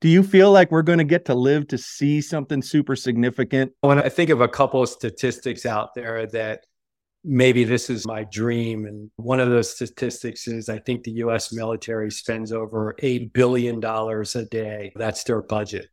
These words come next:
Speaker 2: right? And when we look at the annual donations to nonprofits a year,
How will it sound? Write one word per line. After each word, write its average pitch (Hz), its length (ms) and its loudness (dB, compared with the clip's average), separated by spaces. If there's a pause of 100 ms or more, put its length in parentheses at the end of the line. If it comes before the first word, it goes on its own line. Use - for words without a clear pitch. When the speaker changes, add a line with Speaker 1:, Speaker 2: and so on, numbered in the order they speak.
(140)
Speaker 2:
right? 104 380 -8 (500)
And 120 240 0
when 120 160 0
we 117 320 -6 (320)
look 135 280 2
at 117 360 2 (340)
the 120 440 -14 (420)
annual 131 500 2
donations 113 1200 -2 (440)
to 113 600 -2 (240)
nonprofits 117 1080 -2
a 127 80 -8
year, 110 580 -4